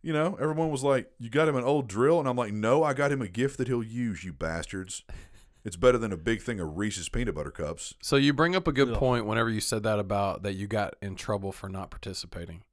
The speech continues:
Speaker 2: As you get older, and this is specifically for you, do you find that because your time becomes more valuable, that whenever you're, you're faced with,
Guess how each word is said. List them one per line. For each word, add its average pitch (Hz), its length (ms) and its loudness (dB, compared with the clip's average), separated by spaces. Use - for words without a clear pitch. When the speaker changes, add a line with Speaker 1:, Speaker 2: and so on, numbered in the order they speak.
Speaker 2:
As 117 320 -2
you 180 560 0
get 135 180 0
older, 117 360 4
and 104 120 -2
this 110 160 -2
is 113 80 -2
specifically 113 640 -4
for 104 180 -8
you, 101 320 -4
do 123 120 -6
you 170 140 -2
find 147 500 2
that 107 320 4
because 117 300 -2
your 113 100 0
time 120 440 0
becomes 110 380 -4
more 107 180 0
valuable, 107 640 -2
that 120 160 4
whenever 127 340 2
you're, 107 480 0
you're 101 180 -4
faced - 560 0
with, 104 460 -2